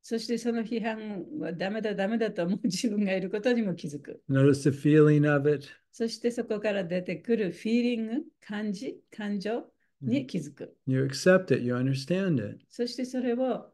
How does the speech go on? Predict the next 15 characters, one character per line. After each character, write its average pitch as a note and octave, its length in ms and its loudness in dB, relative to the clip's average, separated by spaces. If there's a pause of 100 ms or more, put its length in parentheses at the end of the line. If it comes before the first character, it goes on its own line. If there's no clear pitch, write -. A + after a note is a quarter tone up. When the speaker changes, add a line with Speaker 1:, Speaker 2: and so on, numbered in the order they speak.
(320)
Speaker 1:
理 F#3 140 -2
解 D#3+ 240 -4
し - 120 -12
て A#3 340 -4
受 D#3+ 60 -6
け F#3+ 180 -2
入 - 20 2
れ F3 100 -2
て E3 120 -8
あ D3 60 -6
げ C3+ 120 -8
る。 - 160 -16 (220)
Speaker 2:
And C#3 200 4
then E3+ 200 8
you D#3 360 6